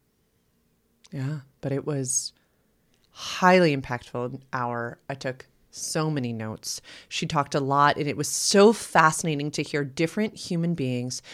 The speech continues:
with their brilliance and their wisdom share almost identical principles with completely different words, right? So the first time we talked about bitterness and the stories we're telling ourselves,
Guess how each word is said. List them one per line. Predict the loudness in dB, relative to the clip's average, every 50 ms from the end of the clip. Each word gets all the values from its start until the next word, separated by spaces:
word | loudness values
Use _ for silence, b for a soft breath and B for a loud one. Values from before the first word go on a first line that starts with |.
| B B B
with | -14 -8 -4
their | 0 0 0
brilliance | 0 -2 -2 -2 0 2 2 2 2 0 -2 -4 -4
and | -6 -4 -6 -6 -4 -2
their | 0 2 2 2 2 2
wisdom | 0 0 -2 -4 -4 -6 -8 -8 -6
share | -6 -4 -2 0 2 0 0 0 _
almost | 4 6 6 6 6 4 2 0 -2
identical | 0 0 2 4 4 4 4 2 0 -2 -2 -2
principles | -2 -2 -4 -6 -6 -4 -4 -4 -4 -4
with | -6 -8 -8
completely | -8 -10 -8 -8 -8 -6 -6 -6
different | -8 -8 -10 -12 -10 -8
words, | -8 -8 -8 -8 -10 -10 -4 2
right? | 4 4 4 4 0 B B B B B B
So | B 2 6 6 6 6 6 2 0 -4 B B B B B B _
the | 0 2 2 2
first | 4 4 4 4 4
time | 2 0 0 0
we | -2 -4
talked | -2 0 -2 -2 0
about | -2 -4 0 2
bitterness | 2 4 4 4 2 0 0
and | -2 -4
the | -4
stories | -4 -4 -2 0 0 0 0 -2 -4
we're | -4 -4
telling | -2 -2 -2 -2 -2 -2
ourselves, | -4 -2 2 4 4 4 4 2 0 -2